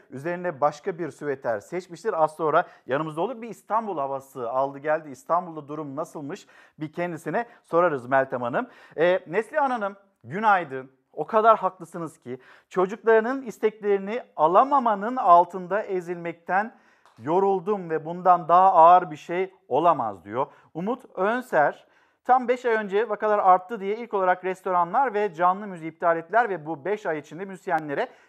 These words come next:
devletimizin yaptığı yardımlar, sadece iki aydır verilen bin liralık yardım. Bizler de ağır bir yükün altındayız." diyor. Bu konuyla ilgili bir haber seçmiştim. Hilal, sana zahmet, şimdi Korkusuz gazetesini hazır Umut Bey bize hatırlatmış. Korkusuz gazetesinden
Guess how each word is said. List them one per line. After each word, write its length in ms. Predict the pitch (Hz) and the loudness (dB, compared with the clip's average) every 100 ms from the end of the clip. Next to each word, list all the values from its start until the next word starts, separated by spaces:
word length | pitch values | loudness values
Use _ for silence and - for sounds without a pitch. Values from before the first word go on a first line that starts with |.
| - | -4
devletimizin 460 | 180 247 247 233 233 | -2 -2 -4 -10 -4
yaptığı 340 | 214 202 214 | 0 0 -2
yardımlar, 680 | 262 220 175 151 151 143 254 - | 2 4 4 0 -6 -2 -4 -4
sadece 460 | - 196 175 170 180 | 2 2 2 -4 -12
iki 220 | 185 196 | -2 0
aydır 220 | 156 143 | 0 -4
verilen 380 | 156 165 196 170 117 | -4 -2 -2 -4 -10
bin 260 | 180 208 | -8 -6
liralık 340 | 165 147 190 147 | -4 -4 -6 2
yardım. 420 | 160 156 160 127 _ _ - | 2 2 -4 -12 _ _ -12
Bizler 480 | 170 165 185 180 | -6 2 4 4
de 180 | 151 170 _ - | -2 -8 _ 0
ağır 420 | 120 165 190 160 | 6 8 6 2
bir 140 | 151 | -8
yükün 360 | 139 147 151 196 | -8 -10 -10 -8
altındayız." 880 | 175 147 151 156 180 165 156 147 135 | 0 4 4 0 -10 -6 -4 -6 -8
diyor. 180 | 156 196 - - | -6 -6 -10 -18
Bu 60 | 226 | -4
konuyla 400 | 240 247 226 214 | -4 -4 -8 -8
ilgili 460 | 196 208 214 180 | -8 -6 -6 -6
bir 80 | 196 | -4
haber 300 | 185 185 202 | 0 2 2
seçmiştim. 460 | 202 202 220 - 147 _ _ 277 | 0 -10 -12 -16 -18 _ _ 0
Hilal, 260 | 240 185 | 4 4
sana 300 | 185 247 247 | 2 -4 -2
zahmet, 480 | 208 196 190 180 - | 0 0 0 -8 -12
şimdi 520 | - 233 214 208 202 | -16 -12 -6 -6 -4
Korkusuz 520 | - 247 240 - 220 165 | 2 2 2 -10 -8 -4
gazetesini 600 | 185 196 196 147 151 170 _ - | -2 -4 -6 -10 -10 -12 _ -4
hazır 280 | 214 208 | -2 -2
Umut 360 | 202 202 208 - | -6 -6 -6 -4
Bey 220 | 175 143 | -4 -4
bize 160 | 165 175 | -4 -4
hatırlatmış. 600 | 151 190 185 139 - - | -2 -4 0 0 -2 -4
Korkusuz 500 | 190 185 185 185 151 | -2 -2 -4 -16 -4
gazetesinden 720 | 160 175 180 170 139 131 | -4 -4 -8 -12 -6 -4